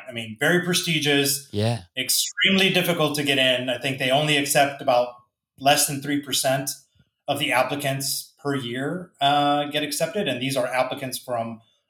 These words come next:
Speaker 1: all over the world.
Speaker 2: Okay.
Speaker 1: And so, um, and it was, like I said, a very humbling experience from the standpoint that my co-founder and I were the boomers, uh, of the group. Uh, we were definitely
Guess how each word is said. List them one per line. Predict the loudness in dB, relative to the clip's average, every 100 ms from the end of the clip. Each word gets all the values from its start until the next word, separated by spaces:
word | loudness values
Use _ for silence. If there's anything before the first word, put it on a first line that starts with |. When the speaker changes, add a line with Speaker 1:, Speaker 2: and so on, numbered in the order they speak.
| 2
Speaker 1:
all | 4 6
over | 4 0
the | -2
world. | -4 -6 -14 -20 _ _ _ -16
Speaker 2:
Okay. | -12 -6
Speaker 1:
And | -2
so, | 2 4 4 4 2 4
um, | 6 6 6 4 2 -2 -6 -12 _ _ -8
and | -2
it |
was, | 0 0 0 -2 -4 -2
like | 0
I | 2
said, | 4 4 2 -6 -4
a | -4
very | -2 2 2 2
humbling | 0 2 2 2 2 0
experience | 0 -2 -2 -4 -4 -6
from | -4
the | -4
standpoint | 0 -2 -2 -4 -4 0
that | 2 2 0 -10 -20 _ _ 0
my | 2
co-founder | 6 6 6 6 6 4
and | 6
I | 6 6 4
were | 2 0 -4 -14 _ _ -6
the | 0
boomers, | 4 6 6 4 2 0 0 6
uh, | 8 8 6 4
of | 2 2
the |
group. | 2 2 2 -4 2
Uh, | 6 8 8 6 2
we | -6
were | -4
definitely | 2 2 2 -2 0 2 4 2 -2